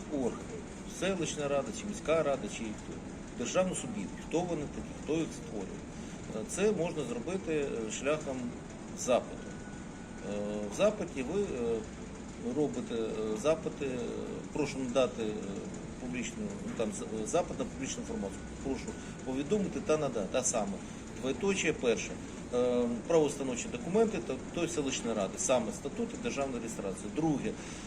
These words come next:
е, акт, е, створення, м, е, витяг, тобто витяг, е, рішення загальних зборів щодо створення такої селищної ради. І третє, е, на підставі яких юридичних документів селищна рада знаходиться в цьому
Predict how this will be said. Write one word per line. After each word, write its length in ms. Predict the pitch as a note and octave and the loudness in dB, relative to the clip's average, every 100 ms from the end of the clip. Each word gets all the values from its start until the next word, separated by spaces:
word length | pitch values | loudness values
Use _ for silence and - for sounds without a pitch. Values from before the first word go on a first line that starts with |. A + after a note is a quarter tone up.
| - B2+ | -4 2
е, 160 | B2+ D#3 | 4 6
акт, 280 | G3+ G3+ - D3 | 6 6 -4 -2
е, 40 | C3 C3+ C3+ C3 - - - - - | 0 2 0 -2 -6 -8 -8 -6 -6
створення, 680 | - E3+ G#3 G3+ F#3+ F#3 E3+ - - - - - - - D3 | -2 4 6 6 4 4 2 -6 -8 -8 -8 -8 -8 -8 -4
м, 40 | D3+ D3 D3 C#3+ C3+ | -2 0 -2 -2 -2
е, 420 | C3+ B2+ C3+ C3 - | 0 0 0 0 0
витяг, 300 | E3+ E3 C3 G#2+ - | 2 4 2 0 -6
тобто 420 | A#2+ - B2+ B2+ | -6 -4 -4 2
витяг, 300 | D#3+ D3+ B2+ G2+ F#2+ | 2 4 0 -2 0
е, 160 | A#2 B2 D3+ | 0 0 0
рішення 360 | - - B2 | 0 0 -2
загальних 380 | B2 B2+ C3 A#2+ - - | -2 4 4 4 -2 0
зборів 220 | A3 G3+ | 0 2
щодо 220 | - B2 | -2 -4
створення 360 | A2 F3 F#3+ D3 | -4 -4 -2 -2
такої 280 | A2+ - D#3+ | -4 -2 -2
селищної 480 | - C3 B2 A2+ G#2 | -2 -4 -4 -4 -4
ради. 140 | F#2 F2+ - - - | -4 -4 -8 -8 -6
І 20 | C#3+ | -4
третє, 440 | F#3+ A3 A3 F#3+ | 6 6 6 0
е, 520 | F3 D#3 C#3 C3+ C3+ B2 - - - - D3 | 2 2 2 2 0 -2 -6 -8 -10 -4 -4
на 60 | |
підставі 580 | C#3+ D3 - D#3 D3+ C3+ | -2 -4 2 6 8 6
яких 360 | C3 C3+ C#3+ C3 | 0 -2 -2 -4
юридичних 460 | C#3 A#2+ B2 - G#2+ | -2 -4 -4 -6 -6
документів 420 | - G3+ A3+ G3 E3 - | 2 4 4 2 -4 -4
селищна 340 | C#3+ B2+ - C3 | -2 -2 -2 0
рада 240 | G#3 D#3 | 0 0
знаходиться 580 | A#2 A2+ D#3 D#3 - C3 | -4 -4 -4 -4 -4 -6
в 200 | G#2 A#2 | -6 -4
цьому 140 | C3+ | -4